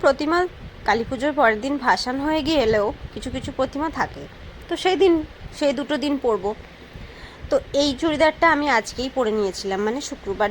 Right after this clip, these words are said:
দিনই পরে নিয়েছিলাম। খুবই ভালো জানো তো, খুব কমফোর্টেবল, তোমরা নিয়ে দেখতে পারো।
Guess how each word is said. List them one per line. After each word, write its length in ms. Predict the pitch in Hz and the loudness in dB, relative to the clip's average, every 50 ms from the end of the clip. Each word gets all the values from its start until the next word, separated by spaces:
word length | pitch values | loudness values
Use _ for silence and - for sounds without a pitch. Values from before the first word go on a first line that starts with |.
| 202 202 | -2 -4
দিনই 180 | 254 262 311 330 - | -4 -2 -2 0 0
পরে 140 | - 208 196 180 | 0 0 0 -2
নিয়েছিলাম। 380 | 170 170 175 - - - - 180 202 214 | -4 -6 -8 -8 -10 -10 -8 -8 -8 -8
খুবই 240 | - - 269 294 330 294 269 | -8 -8 -6 -4 -4 -4 -2
ভালো 180 | - 180 196 196 180 | -2 -2 0 -2 -2
জানো 160 | 202 226 269 330 294 - | -2 -2 -2 -2 -4 -4
তো, 60 | 247 254 - | -6 -6 -6
খুব 120 | 339 320 - - 240 | -8 -6 0 2 2
কমফোর্টেবল, 600 | 226 214 240 - 269 233 - 185 180 170 170 190 - - - - - - - - | 4 2 2 -2 -4 -4 -4 -4 -4 -4 -4 -6 -8 -12 -18 -20 -20 -16 -10 -4
তোমরা 200 | 302 285 302 330 320 302 | -2 2 2 4 4 4
নিয়ে 160 | 302 302 294 247 | 2 2 2 2
দেখতে 220 | 262 240 - - 214 - | 0 0 0 -4 -6 -2
পারো। 200 | 190 175 175 175 | -2 -2 -2 -2